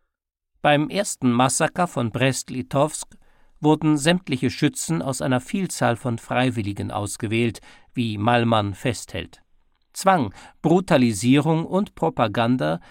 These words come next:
bieten laut Mallmann keine genügende Erklärung. Er benutzte, wie Goldhagen, den Begriff kognitives Muster, durch das die Polizisten die Welt sahen und verstanden und das zu einer situativen Radikalisierung des Feindbildes führte.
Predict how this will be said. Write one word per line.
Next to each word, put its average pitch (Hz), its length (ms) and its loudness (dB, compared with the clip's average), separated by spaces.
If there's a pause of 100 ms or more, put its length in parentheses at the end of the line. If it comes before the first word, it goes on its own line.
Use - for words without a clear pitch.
(200)
bieten 170 380 0
laut 139 320 2
Mallmann 123 560 2
keine 170 400 0
genügende 123 540 0
Erklärung. 107 600 -4 (1000)
Er 151 120 0
benutzte, 151 640 2
wie 180 160 -4
Goldhagen, 131 680 -2
den 123 160 0
Begriff 135 520 -2
kognitives 131 960 -6
Muster, 127 460 0 (680)
durch 135 180 2
das 202 220 2
die 160 140 0
Polizisten 123 800 0
die 98 160 -4
Welt 139 260 0
sahen 143 540 0
und 151 180 -6
verstanden 113 720 -4 (300)
und 147 160 2
das 190 200 2
zu - 140 0
einer 147 420 4
situativen 156 960 0
Radikalisierung 127 1000 0
des 90 220 -10
Feindbildes 117 720 -2
führte. 98 480 -8